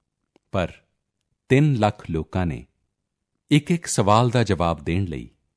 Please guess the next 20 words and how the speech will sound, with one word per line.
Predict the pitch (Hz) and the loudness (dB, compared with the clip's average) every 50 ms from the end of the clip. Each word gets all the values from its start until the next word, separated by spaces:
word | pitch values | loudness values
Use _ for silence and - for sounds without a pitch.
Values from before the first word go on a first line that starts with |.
| _ - - | _ -6 0
ਮਿਹਨਤ | 92 110 120 113 107 - - | 2 4 4 4 2 -2 -6
ਕੀਤੀ | - - - _ - - 62 62 | -12 -16 -16 _ -16 -20 -20 -20
ਹੈ, | - _ _ _ _ _ _ _ _ _ _ _ _ _ _ | -20 _ _ _ _ _ _ _ _ _ _ _ _ _ _
ਕਾਫੀ | - 156 147 - 123 | -6 -6 -4 -4 -6
ਸਮਾਂ | - - 80 69 57 | -4 -4 -6 -6 -8
ਕੱਢਿਆ | - - 67 - - 67 62 | -10 -14 -16 -16 -16 -20 -20
ਹੈ। | - _ _ _ _ _ _ _ _ _ _ _ _ _ - - | -20 _ _ _ _ _ _ _ _ _ _ _ _ _ -10 -6
ਮੈਂ | 92 85 76 65 64 _ _ _ _ _ _ _ _ _ _ _ _ _ - - | -6 -6 -6 -8 -10 _ _ _ _ _ _ _ _ _ _ _ _ _ -6 -2
ਉਹਨਾਂ | 107 104 95 87 82 78 - _ _ _ _ _ _ _ - | 0 0 0 0 -4 -6 -8 _ _ _ _ _ _ _ -2
ਤਿੰਨ | - 117 120 123 117 107 | 0 2 2 2 0 -2
ਲੱਖ | 110 107 - - - - | -4 -4 -4 -6 -8 -6
ਲੋਕਾਂ | 85 - - - 98 98 | -6 -6 -6 -4 -6 -4
ਦਾ | 95 104 | -4 -4
ਬਹੁਤ | 92 101 104 107 | -4 -6 -6 -8
ਸ਼ੁਕਰਗੁਜ਼ਾਰ | - - - - - - - - - - - 113 113 98 | -8 -10 -12 -10 -10 -10 -12 -12 -12 -10 -10 -12 -12 -14
ਹਾਂ | 92 - _ _ _ _ _ _ _ _ _ _ _ _ | -16 -20 _ _ _ _ _ _ _ _ _ _ _ _
ਕਿ | - 104 - | -12 -8 -2
ਉਹਨਾਂ | 110 110 113 110 98 | 2 2 2 4 2
ਨੇ | 92 92 - _ _ _ _ _ _ _ _ _ _ _ _ _ _ _ - | 0 -4 -6 _ _ _ _ _ _ _ _ _ _ _ _ _ _ _ -4
ਆਪਣੀ | - - - - 123 123 123 127 127 | -4 -4 -2 -2 -2 -2 -2 -4 -8